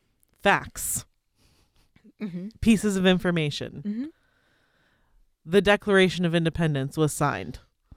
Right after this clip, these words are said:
Speaker 2: <laughs>
Speaker 1: Arizona became a state. You know what I mean? We're not
Speaker 2: Right.
Speaker 1: saying that we're not, we're saying their
Speaker 2: Mm-hmm.
Speaker 1: epistemology is inconsistent, not that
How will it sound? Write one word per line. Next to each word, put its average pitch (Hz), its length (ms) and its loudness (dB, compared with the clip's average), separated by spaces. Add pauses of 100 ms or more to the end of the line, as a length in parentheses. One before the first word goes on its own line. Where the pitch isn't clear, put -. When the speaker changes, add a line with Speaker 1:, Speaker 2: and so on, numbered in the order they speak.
(160)
Speaker 2:
<laughs> 214 640 -14
Speaker 1:
Arizona 214 540 8
became 185 360 4
a 185 60 4
state. 339 380 6 (760)
You 240 100 4
know 247 80 8
what 247 120 8
I 233 80 6
mean? 226 280 2
We're 220 120 6
not 220 200 6
Speaker 2:
Right. 190 80 0
Speaker 1:
saying 202 560 6
that 165 440 6 (440)
we're 185 80 4
not, 185 220 4
we're 185 120 6
saying 214 320 6
their 185 180 6
Speaker 2:
Mm-hmm. 196 120 -2
Speaker 1:
epistemology 170 800 4
is 151 160 0
inconsistent, 160 800 -6
not 160 300 2
that 165 140 2